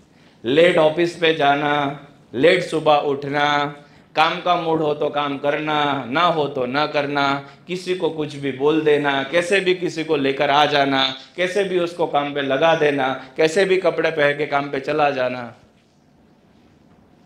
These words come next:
मतलब हम खुद सिस्टम बनाते नहीं हैं और हम खुद धंधे की जो सिस्टम है उसको ब्रेक करते हैं।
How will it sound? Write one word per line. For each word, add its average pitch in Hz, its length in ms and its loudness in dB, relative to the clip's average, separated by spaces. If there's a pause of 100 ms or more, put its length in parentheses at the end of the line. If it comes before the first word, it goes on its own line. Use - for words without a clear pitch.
(1160)
मतलब 180 340 4
हम 196 200 4
खुद 262 640 2
सिस्टम 214 600 0
बनाते 196 520 0
नहीं 247 300 4
हैं 170 560 -2
और 156 120 2
हम 175 180 0
खुद 185 460 2 (200)
धंधे 185 380 4
की 294 200 2
जो 262 160 4
सिस्टम 214 460 2
है 202 100 2
उसको 196 280 -2
ब्रेक 143 380 -2
करते 104 260 -10
हैं। 80 140 -18